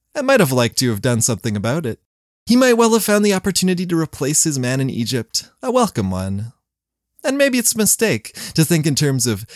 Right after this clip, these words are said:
his man and master and servant. It's true that Nur ad-Din was a patron to Shirkuh and his family.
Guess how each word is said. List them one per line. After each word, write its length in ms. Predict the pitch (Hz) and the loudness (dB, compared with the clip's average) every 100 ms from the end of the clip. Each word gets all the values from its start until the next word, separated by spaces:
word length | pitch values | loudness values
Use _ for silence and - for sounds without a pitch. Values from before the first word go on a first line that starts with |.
| - | 0
his 260 | 156 143 113 | 2 2 0
man 520 | 120 131 117 95 90 | 0 0 -2 -4 -6
and 300 | 87 98 107 | -10 -12 -12
master 600 | - 131 151 147 - 98 | -4 -2 0 0 -2 -6
and 180 | 95 95 | -6 -4
servant. 680 | - 139 147 107 92 - - _ _ _ _ _ _ _ | -2 0 -2 -4 -8 -14 -20 _ _ _ _ _ _ _
It's 220 | 220 - | 0 0
true 200 | - 156 | 2 2
that 160 | 123 120 | 2 0
Nur 220 | 127 123 | 0 0
ad-Din 280 | 123 127 117 | 0 -2 -2
was 140 | 110 | -4
a 60 | 117 | -4
patron 400 | 139 170 151 113 | -2 -2 -2 -2
to 80 | |
Shirkuh 420 | 104 117 107 - 107 | -2 -2 -4 -4 -6
and 100 | 104 | -4
his 120 | 101 | -4
family. 560 | 110 104 101 104 113 | -4 -4 -4 -4 -6